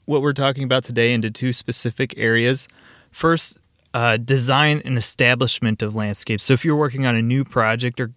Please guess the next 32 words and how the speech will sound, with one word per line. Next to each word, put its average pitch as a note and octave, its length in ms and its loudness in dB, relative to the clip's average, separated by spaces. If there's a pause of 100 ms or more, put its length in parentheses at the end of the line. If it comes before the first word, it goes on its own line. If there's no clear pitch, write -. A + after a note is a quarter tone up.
(120)
or B2 120 -4
maybe D3+ 240 2
doing C3+ 200 2
a B2+ 60 0
complete C#3 460 -6
overhaul B2 640 4
of A2+ 100 0
your G#2+ 140 -2
landscape, B2 520 -2 (300)
or C3 80 0
maybe F3 240 2
you F#3 160 2
have D3+ 460 2 (260)
a C3 100 -2
new E3 260 4
house D3 380 0
you B2+ 60 -2
just B2+ 260 0
moved C#3 280 2
into B2+ 460 0
and, A#2 420 0 (420)
and A#2+ 200 0
it A#2+ 80 -2
needs C#3 280 2
tons D#3 240 2
of C#3+ 60 2
work C3+ 400 2
and A#2+ 400 2
you're B2+ 80 2
basically B2+ 460 0
starting A#2 440 2
from, A2+ 500 0